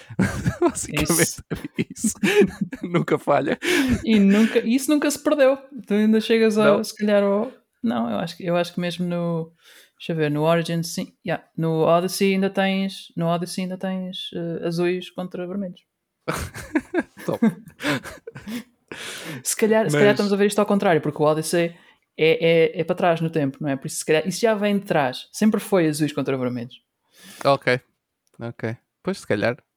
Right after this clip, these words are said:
Speaker 1: eh, se calhar é isso. Ahm, e, eh, mas, mas sim, o, o jogo de, é, realmente tem esses, esses momentos assim mais de, de, com, com muita gente, não é? Porque tu geralmente, eh, os primeiros, tu fa-, eh,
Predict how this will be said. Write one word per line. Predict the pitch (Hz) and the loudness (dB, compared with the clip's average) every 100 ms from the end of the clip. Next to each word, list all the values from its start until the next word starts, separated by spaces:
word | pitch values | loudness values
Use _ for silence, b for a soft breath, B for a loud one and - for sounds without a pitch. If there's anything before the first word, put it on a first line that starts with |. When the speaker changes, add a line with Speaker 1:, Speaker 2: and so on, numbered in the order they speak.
| _ 113 | _ -10
Speaker 1:
eh, | 110 113 | -8 -10
se | - | -8
calhar | 113 104 120 | -6 -2 -2
é | |
isso. | 123 110 B B 175 - | -2 -6 B B -6 2
Ahm, | 147 139 131 - _ _ b b b b _ - | 4 4 0 -14 _ _ b b b b _ -4
e, | 147 | 0
eh, | 147 143 135 - 120 110 101 90 | 0 0 -4 -6 -2 0 0 -2
mas, | 110 143 - - | 0 0 -2 -4
mas | 151 147 | -2 -2
sim, | 143 131 | 0 0
o, | 117 120 90 90 53 - - | 0 -4 -8 -10 -12 -14 -10
o | 127 | -6
jogo | 135 131 | -2 -2
de, | 135 135 - - | 0 -4 -4 -14
é, | - 135 - 180 | -12 -8 -4 2
realmente | 196 165 175 | 2 2 2
tem | 170 | 2
esses, | 165 160 - - | 2 0 -8 -2
esses | 165 - | -2 0
momentos | 160 147 147 151 | -2 0 0 -4
assim | 143 151 147 | -4 -2 -2
mais | 143 139 135 123 | -2 -2 -2 -6
de, | - _ - - 58 | -12 _ -20 -18 -12
de, | 113 | -12
com, | - 156 | -6 -4
com | 156 180 | 0 0
muita | 196 202 | 0 0
gente, | 156 139 160 - | -2 0 -2 -2
não | 131 | -6
é? | 135 | -6
Porque | 139 - 160 B B B B - | -10 -4 -4 B B B B 0
tu | 175 | 2
geralmente, | 165 180 170 143 143 - - _ _ _ _ _ | 4 4 4 2 -2 -6 -18 _ _ _ _ _
eh, | - 113 - | -6 -4 0
os | 147 135 | 0 2
primeiros, | - 151 139 147 160 - - _ _ _ _ _ _ _ - - - | 0 2 2 2 0 -8 -14 _ _ _ _ _ _ _ -18 -16 -4
tu | 151 | -4
fa-, | - | -4
eh, | 131 123 | -6 -6